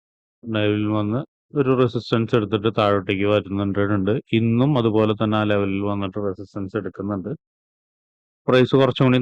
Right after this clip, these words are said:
താഴോട്ടേക്ക് ഇറങ്ങുമെന്ന് തന്നെയാണ് എക്സ്പെക്ട് ചെയ്യുന്നത്. അങ്ങനെയാണെങ്കിൽ ഇറങ്ങാൻ സാധ്യതയുള്ള കുറച്ച് ലെവലുകൾ നമുക്കൊന്ന് മാർക്ക് ചെയ്തിടാം. ആദ്യത്തെ ലെവൽ ഈ ഒരു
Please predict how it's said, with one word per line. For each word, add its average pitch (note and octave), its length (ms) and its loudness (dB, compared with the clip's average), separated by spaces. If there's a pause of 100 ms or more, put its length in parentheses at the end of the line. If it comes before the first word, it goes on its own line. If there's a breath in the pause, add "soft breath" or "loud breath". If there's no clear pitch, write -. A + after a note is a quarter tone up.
താഴോട്ടേക്ക് A#2 460 2
ഇറങ്ങുമെന്ന് A#2 500 2
തന്നെയാണ് A#2 340 4
എക്സ്പെക്ട് G#2+ 400 -2
ചെയ്യുന്നത്. G2+ 380 0 (100)
അങ്ങനെയാണെങ്കിൽ G#2 680 0 (100)
ഇറങ്ങാൻ G2 400 -4
സാധ്യതയുള്ള G2+ 600 -2 (560)
കുറച്ച് G#2 440 0
ലെവലുകൾ A2+ 500 4 (260)
നമുക്കൊന്ന് G#2 460 0
മാർക്ക് F#2+ 280 -2
ചെയ്തിടാം. G2 380 0 (1160)
ആദ്യത്തെ A2+ 400 0
ലെവൽ A#2 300 4 (240)
ഈ - 20 4 (240)
ഒരു A#2+ 140 2